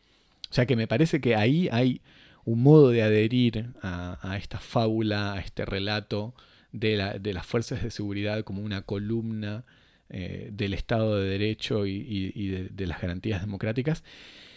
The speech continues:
que a mí, que a mí me parece, este, profundamente problemática.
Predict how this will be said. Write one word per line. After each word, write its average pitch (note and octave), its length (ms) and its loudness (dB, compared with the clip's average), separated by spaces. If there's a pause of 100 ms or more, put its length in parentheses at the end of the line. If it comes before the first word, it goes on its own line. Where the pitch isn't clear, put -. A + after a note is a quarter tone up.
(300)
que - 140 6
a A#2+ 40 6
mí, E3+ 600 2 (800)
que C#3+ 100 0
a - 20 2
mí C#3 100 6
me D#3+ 140 8
parece, A#2 1300 8
este, F#2 880 -8
profundamente C3+ 520 -2
problemática. G2 880 -2